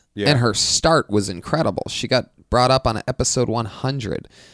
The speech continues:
Speaker 2: by Bruce Buffer. I think she was nineteen at the time.
Speaker 1: Really?
Speaker 2: Yeah, Bruce Buffer, because it was episode one hundred. Uh,
Speaker 1: Oh, yeah, it was, like, a thing. Like, she had to, like, leave right away 'cause she was young.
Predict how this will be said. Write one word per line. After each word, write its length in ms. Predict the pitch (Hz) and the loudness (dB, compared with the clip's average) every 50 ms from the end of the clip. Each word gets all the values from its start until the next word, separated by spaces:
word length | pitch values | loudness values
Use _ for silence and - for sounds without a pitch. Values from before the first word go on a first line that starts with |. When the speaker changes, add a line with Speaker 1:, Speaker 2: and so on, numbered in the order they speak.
| _ _ _ | _ _ _
Speaker 2:
by 120 | 95 107 | 2 2
Bruce 360 | 104 - 113 123 135 131 - | 2 4 4 4 4 4 2
Buffer. 440 | - - - 110 120 - - 60 - | 2 2 2 2 2 0 -4 -6 -6
I 20 | - | -6
think 180 | - 117 113 | -8 -8 -8
she 140 | - - 104 | -6 -4 -4
was 160 | 104 98 107 | -4 -4 -4
nineteen 600 | 107 104 110 120 127 127 - - - 110 113 110 98 | -6 -2 -2 -2 -2 -2 -6 -6 -4 -4 -4 -4 -4
at 100 | 98 - | -6 -8
the 100 | - - | -10 -10
time. 360 | - - - - 50 - - | -8 -8 -8 -8 -10 -12 -10
Speaker 1:
Really? 420 | 110 120 127 139 135 117 92 76 - | -6 -4 -4 -4 -4 -4 -6 -6 0
Speaker 2:
Yeah, 160 | - 110 110 101 | 2 2 2 4
Bruce 320 | - 107 117 135 131 - | 4 4 4 6 4 4
Buffer, 580 | - 117 120 120 - - 120 120 120 117 135 - - | 2 2 2 2 2 2 2 4 4 2 0 -2 -2
because 200 | 107 117 120 107 | 0 2 2 2
it 40 | 110 | 2
was 160 | 107 98 117 | 2 2 0
episode 420 | 117 - - 117 - - 123 117 | 0 2 0 0 2 2 2 4
one 160 | 113 110 110 | 2 2 0
hundred. 480 | 107 110 117 120 120 107 - 98 92 95 | 0 -2 -2 -2 -2 -2 -4 -4 -2 -2
Uh, 200 | 95 95 90 92 | -2 0 2 4
Speaker 1:
Oh, 20 | 131 | 4
yeah, 80 | 147 | 6
it 40 | 147 | 6
was, 100 | 139 127 | 6 4
like, 100 | 135 123 | 4 2
a 40 | 104 | 0
thing. 380 | - - - 143 135 131 131 120 | -2 -2 0 2 2 4 4 2
Like, 120 | 104 92 | 0 0
she 100 | - - | -2 -2
had 60 | 107 | -2
to, 60 | 101 98 | -2 -2
like, 80 | 87 90 | -2 -2
leave 320 | 98 98 101 107 104 92 | -2 -2 -2 -2 -2 -2
right 80 | 95 90 | -2 -4
away 160 | 90 87 87 82 | -2 -4 -6 -6
'cause 140 | - - 78 | -8 -10 -10
she 120 | - 87 | -8 -8
was 120 | 82 80 | -8 -6
young. 380 | 82 87 90 92 90 78 65 | -6 -6 -6 -6 -8 -8 -10